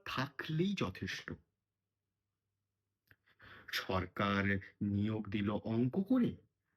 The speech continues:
আর আদালত চাকরি কেটে দিল ছুরি চালিয়ে। একবারও জিজ্ঞেস করল না,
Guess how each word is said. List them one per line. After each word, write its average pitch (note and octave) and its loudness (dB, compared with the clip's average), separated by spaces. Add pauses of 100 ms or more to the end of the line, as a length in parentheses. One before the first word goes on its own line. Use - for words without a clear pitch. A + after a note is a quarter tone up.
(160)
আর G2+ 2 (240)
আদালত F3 2 (240)
চাকরি - -2
কেটে C#3 0
দিল A2+ 0 (460)
ছুরি A2 -2
চালিয়ে। - -10 (1600)
একবারও C#3 0
জিজ্ঞেস - -2
করল F3+ 0
না, C#3+ 2